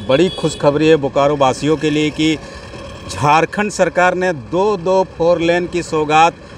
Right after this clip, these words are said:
बोकारो को एक बार फिर देने की कोशिश की है और इससे लेकर कवायद जारी है, काम चल रहा है।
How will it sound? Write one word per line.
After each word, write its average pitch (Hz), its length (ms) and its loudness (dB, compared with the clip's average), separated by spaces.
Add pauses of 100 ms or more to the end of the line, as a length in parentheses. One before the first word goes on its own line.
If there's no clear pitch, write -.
(120)
बोकारो 160 400 2
को 175 80 2
एक 165 140 2
बार 165 220 0
फिर 185 240 -6
देने 170 320 -2
की 175 220 -2 (320)
कोशिश 185 460 2
की 214 160 -4
है 202 160 2
और 190 100 0
इससे 196 240 -6
लेकर 190 240 -2
कवायद 175 520 4
जारी 180 300 2
है, 185 200 4 (380)
काम 190 300 4
चल 202 280 -2
रहा 196 360 4
है। 202 160 2